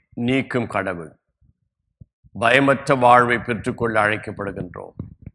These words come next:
இறைவார்த்தை பயத்தை நீக்கும். இறைவார்த்தையினாலே அச்சத்தை துறந்து விட முடியும்.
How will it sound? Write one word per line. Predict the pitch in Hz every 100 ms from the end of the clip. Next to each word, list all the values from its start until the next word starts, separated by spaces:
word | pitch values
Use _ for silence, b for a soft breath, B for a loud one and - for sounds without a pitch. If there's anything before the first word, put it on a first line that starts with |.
| - - - - - -
இறைவார்த்தை | 110 127 143 127 120 104 120 113 110 - 104
பயத்தை | 113 123 123 127 107
நீக்கும். | 107 123 - 95 - _ _ _ _ _ _ - _ _
இறைவார்த்தையினாலே | 117 127 151 143 139 - 135 131 127 123 127 135 - - _ _ _ _ _ _ _ _ -
அச்சத்தை | - 123 - 151 - 127
துறந்து | - 131 147 135 113
விட | 107
முடியும். | 101 92 87 78